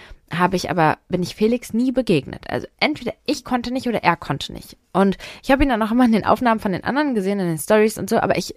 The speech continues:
wir haben uns halt einfach nie getroffen. Und zurückblickend betrachtet war das halt einfach auch so, dass wir einander, dass wir, wenn wir uns da kennengelernt hätten,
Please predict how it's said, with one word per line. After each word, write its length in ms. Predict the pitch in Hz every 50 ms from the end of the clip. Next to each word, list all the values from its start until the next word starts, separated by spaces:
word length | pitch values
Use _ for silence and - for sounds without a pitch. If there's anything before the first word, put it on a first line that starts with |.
| _
wir 300 | - 202 202 202 208 202
haben 100 | 220 247
uns 100 | 262 240
halt 120 | 240 214 - _
einfach 220 | 202 208 214 185
nie 180 | 196 240 262 269
getroffen. 460 | - 247 - - 262 233 226 - 175 - - - - - - -
Und 140 | 190 190
zurückblickend 720 | - 202 202 285 294 - _ 170 156 - - 151 156 - _
betrachtet 680 | - - - - 170 170 - - _ 240 247 247 _
war 160 | - 190 190 196
das 120 | 196 -
halt 140 | 208 - -
einfach 280 | 151 185 196 190 - -
auch 240 | - - 190 - - - - - - - _ _ _
so, 120 | 185 190 196
dass 240 | 208 208 196 - -
wir 180 | 208 180 -
einander, 640 | - 202 202 208 214 214 220 208 202 196 190 - - - _ - _ _ _ _ _ _ _ _ _ _
dass 240 | 185 202 196 - -
wir, 320 | 220 226 226 214 202 -
wenn 140 | 190 196 208
wir 80 | 180
uns 180 | - 185 - -
da 240 | - 233 226 277 294
kennengelernt 720 | - - 262 240 233 214 190 170 151 151 151 147 - -
hätten, 280 | 165 - - 190 202